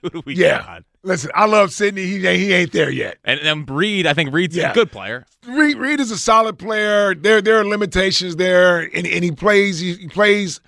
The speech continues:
Speaker 2: plays within the framework of his game, right?
Speaker 1: Mm-hmm.
Speaker 2: He's not out there trying to do too much. But if you're looking for someone that's a difference maker, then that, that's,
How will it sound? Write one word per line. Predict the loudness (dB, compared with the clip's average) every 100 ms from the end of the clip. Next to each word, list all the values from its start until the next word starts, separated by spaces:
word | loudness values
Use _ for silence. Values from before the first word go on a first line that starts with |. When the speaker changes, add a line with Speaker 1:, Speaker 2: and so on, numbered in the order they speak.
| _ _ _
Speaker 2:
plays | 2 2
within | 2 -4 -4
the |
framework | -6 -4 -2 -2 -2 -2
of | -2
his | 2 2 2
game, | 0 0 -2 -8 -12
right? | -4 -2
Speaker 1:
Mm-hmm. | -2
Speaker 2:
He's |
not | 0 2
out | 2
there | 0
trying | -4 -4
to | -4
do | -6 -6
too | -6 -8
much. | 0 0 0 -6 _ -20 -8
But | 0 0
if | 2
you're | 0
looking | 2 0 0
for | -2
someone | -2 -2 0 -2
that's | -2
a | -6
difference | -6 0 0 -2 -16 -8
maker, | -6 -4 -4
then | -2 0
that, | 0 -2 0
that's, | -2 -2